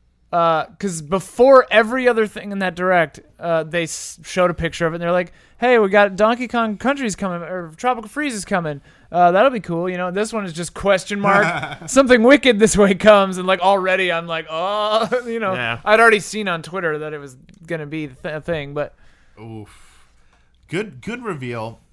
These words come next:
Speaker 2: Uh, before I ask, ask you to answer about how, why this is important, little technical stuff to get out of the way.
Speaker 1: Yeah.
Speaker 2: 'Cause this is gonna be, people
Speaker 1: Yeah.
Speaker 2: are gonna be curious about this.
Speaker 3: Yep.
Speaker 1: Makes a
Speaker 2: So
Speaker 1: difference.
Speaker 2: I'm gonna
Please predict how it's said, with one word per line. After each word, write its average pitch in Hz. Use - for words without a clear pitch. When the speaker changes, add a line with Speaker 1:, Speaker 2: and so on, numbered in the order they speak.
Speaker 2:
Uh, 123
before 156
I 120
ask, 117
ask 113
you 104
to 98
answer 104
about 98
how, 110
why 107
this 104
is 104
important, 101
little 147
technical 120
stuff 101
to -
get 104
out 101
of 95
the 95
way. 92
Speaker 1:
Yeah. 147
Speaker 2:
'Cause -
this 117
is 117
gonna 127
be, 120
people -
Speaker 1:
Yeah. 131
Speaker 2:
are 139
gonna 151
be 156
curious 135
about 110
this. 90
Speaker 3:
Yep. 170
Speaker 1:
Makes 175
a -
Speaker 2:
So 208
Speaker 1:
difference. 208
Speaker 2:
I'm 143
gonna 156